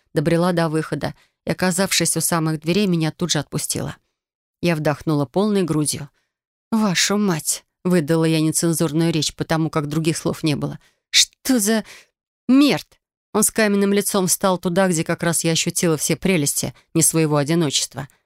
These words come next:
Опустился на колени, положил руки на земляной пол и проговорил какие-то слова.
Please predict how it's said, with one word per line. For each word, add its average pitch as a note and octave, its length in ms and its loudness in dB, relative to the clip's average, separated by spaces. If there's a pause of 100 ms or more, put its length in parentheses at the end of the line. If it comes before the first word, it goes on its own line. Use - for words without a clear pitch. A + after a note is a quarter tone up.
(360)
Опустился A#3+ 520 0
на G3 100 2
колени, D3+ 400 0
положил E3+ 460 0
руки F#3 220 -2
на D#3 120 2
земляной E3 440 0
пол D3+ 320 -4 (380)
и - 60 -6
проговорил F3 540 0
какие-то F#3 400 -4
слова. D#3 500 0